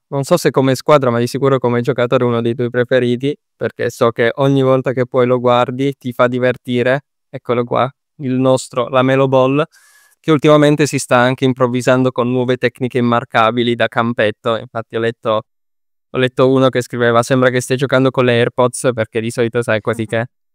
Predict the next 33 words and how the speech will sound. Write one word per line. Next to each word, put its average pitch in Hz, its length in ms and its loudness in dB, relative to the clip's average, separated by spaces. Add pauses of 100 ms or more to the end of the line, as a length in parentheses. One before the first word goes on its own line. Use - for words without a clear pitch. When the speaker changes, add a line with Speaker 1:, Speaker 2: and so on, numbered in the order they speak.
(140)
Speaker 1:
che - 120 -4
fanno 135 340 4
quei 135 220 4
video 131 320 2
dove 120 280 2
fanno 127 220 2
tutti 127 220 -2
quei 127 200 -2
trick. 123 380 -4 (160)
Ultimamente 127 600 0
li 120 140 -2
sta 131 260 0
mettendo 127 420 0
anche 120 180 -2
in 131 100 -2
campo, 123 360 0
li 123 140 0
sta 120 260 -2
giocando 120 640 2
e 110 400 0 (260)
non 123 200 -2
so, - 260 -2 (300)
secondo 120 400 -6
me 123 500 2 (120)
è 151 100 -6
un 147 100 2
grande 135 280 2
giocatore 123 560 -2
se 127 180 -6
la 117 100 -2
forma 117 300 -4
fisica 117 360 -12
regge. 113 340 -12